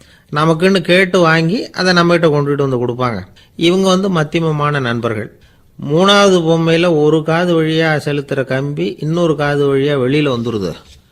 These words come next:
இது மாதிரியான நண்பர்கள்கிட்ட நம்ம கஷ்டத்தை சொன்னா அவங்க காது கொடுத்து கேட்கறது மாதிரி நடிப்பாங்க. அப்படியே இன்னொரு காது வழியா அதை வெளில விட்டுருவாங்க. அதை பத்தி கவலைப்பட மாட்டாங்க. இதுதான் இந்த பொம்மைகளுக்குள்ள இருக்கிற வித்தியாசம்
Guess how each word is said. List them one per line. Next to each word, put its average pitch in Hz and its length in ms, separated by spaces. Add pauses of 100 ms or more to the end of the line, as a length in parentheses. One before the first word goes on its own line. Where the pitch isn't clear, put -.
(420)
இது 151 300
மாதிரியான 190 580
நண்பர்கள்கிட்ட 156 1000
நம்ம 139 260
கஷ்டத்தை 131 500
சொன்னா 127 640 (120)
அவங்க 131 240
காது 143 400
கொடுத்து 135 280
கேட்கறது 127 460
மாதிரி 135 320
நடிப்பாங்க. 127 600 (160)
அப்படியே 170 400
இன்னொரு 170 340
காது 156 340
வழியா 143 100
அதை 165 220
வெளில 135 320
விட்டுருவாங்க. 110 320 (420)
அதை 120 180
பத்தி 139 220
கவலைப்பட 139 440
மாட்டாங்க. 113 520 (140)
இதுதான் 147 420
இந்த 131 200
பொம்மைகளுக்குள்ள 127 800
இருக்கிற 117 280
வித்தியாசம் 104 580